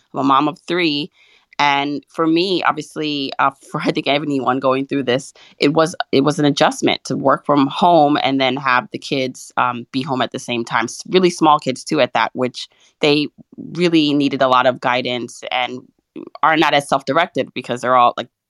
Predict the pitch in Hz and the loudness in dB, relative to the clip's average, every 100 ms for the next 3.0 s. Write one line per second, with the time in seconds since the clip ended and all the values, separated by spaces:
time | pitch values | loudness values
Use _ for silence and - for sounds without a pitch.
0 | - 139 135 151 139 135 127 127 127 131 | -6 -4 -4 -6 -8 -6 -2 -2 -4 -12
1 | - - 127 127 107 64 _ - - - | -14 -12 -10 -4 -4 -6 _ -20 -20 -20
2 | _ - - 170 - 147 - 185 175 - | _ -8 2 2 2 -4 -6 -8 -10 -14